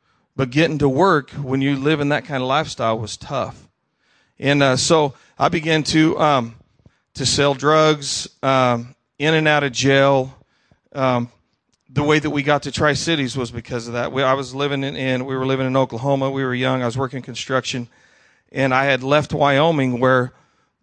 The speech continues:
they had been trying to set me up for dealing drugs in Wyoming. Well, I moved.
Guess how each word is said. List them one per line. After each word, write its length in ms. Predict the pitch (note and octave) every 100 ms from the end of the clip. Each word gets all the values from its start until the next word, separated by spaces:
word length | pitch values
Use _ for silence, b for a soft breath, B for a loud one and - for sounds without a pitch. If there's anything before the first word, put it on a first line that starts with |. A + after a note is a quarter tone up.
| _ _ _ _
they 220 | C3+ D3
had 180 | D3 E3+
been 180 | C3 C3
trying 340 | - B2 A#2+
to 100 | A#2+
set 260 | A#2 B2+ -
me 160 | C3 A#2
up 140 | -
for 140 | -
dealing 280 | B2 A#2+ A#2
drugs 300 | A2+ C#3+ B2+
in 80 | A#2+
Wyoming. 300 | A#2+ C#3+ A2+
Well, 140 | A#2+
I 80 | B2
moved. 500 | C3+ G3+ A#3 - -